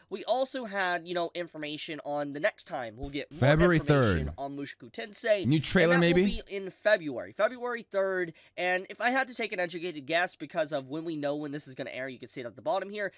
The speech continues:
Speaker 1: it's gonna be airing in April, you know, twenty twenty-four, literally a day before my birthday, which, great birthday
Speaker 2: Woo!
Speaker 1: present, honestly. I'm excited to have this literally as a birthday gift. But, uh, we could see that they are gonna have more information, like, two months prior.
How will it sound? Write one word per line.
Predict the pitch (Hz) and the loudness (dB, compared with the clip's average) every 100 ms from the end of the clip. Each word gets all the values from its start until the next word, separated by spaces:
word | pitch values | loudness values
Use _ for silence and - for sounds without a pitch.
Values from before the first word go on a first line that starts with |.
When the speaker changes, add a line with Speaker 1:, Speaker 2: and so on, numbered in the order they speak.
| - - | -20 -14
Speaker 1:
it's | 196 | -6
gonna | 233 | -6
be | 226 175 | -6 0
airing | 196 190 175 | 2 2 0
in | 160 147 | -8 -8
April, | 175 190 190 190 208 - _ | -6 -6 -4 -2 -2 -6 _
you | 180 160 | -4 0
know, | 151 151 - | 0 0 -8
twenty | - 190 175 | -8 -6 -6
twenty-four, | 196 165 156 220 247 254 240 - - | -6 -8 -6 -4 -2 -2 -4 -12 -6
literally | 226 277 247 226 180 | -4 -4 -4 -4 0
a | 180 | -2
day | 147 143 175 214 | -2 -6 -4 -4
before | 196 180 180 180 | -6 -8 -2 -2
my | 151 117 | -2 -4
birthday, | 143 175 - 110 95 | -2 -4 -4 -10 -10
which, | 101 123 - - _ _ _ _ | -10 -10 -12 -16 _ _ _ _
great | 175 180 | -2 2
birthday | 294 523 466 | 6 8 6
Speaker 2:
Woo! | - | 4
Speaker 1:
present, | 101 104 101 | -2 -4 -12
honestly. | 98 - 101 | -12 -14 -14
I'm | 120 | -12
excited | - 160 135 131 | -4 -2 -2 -4
to | |
have | 131 127 113 | -4 -4 -6
this | 120 139 | -14 -10
literally | 143 143 131 117 | -8 -6 -6 -8
as | 110 | -8
a | |
birthday | 147 170 127 120 | -8 -6 -8 -8
gift. | 123 - _ - - | -8 -10 _ -10 -2
But, | - 190 226 | 0 2 2
uh, | 190 170 160 - _ | 4 4 0 -4 _
we | 214 269 | -8 -6
could | 294 247 | -4 -4
see | 302 262 | -6 -4
that | 247 | -4
they | 220 | -2
are | 208 | -2
gonna | 196 190 | -2 -4
have | 170 | -4
more | 165 165 | -4 -6
information, | 160 147 151 160 | -6 -8 -8 -6
like, | 131 110 | -8 -10
two | 180 | -10
months | 143 123 | -8 -10
prior. | - 147 85 | -8 -8 -8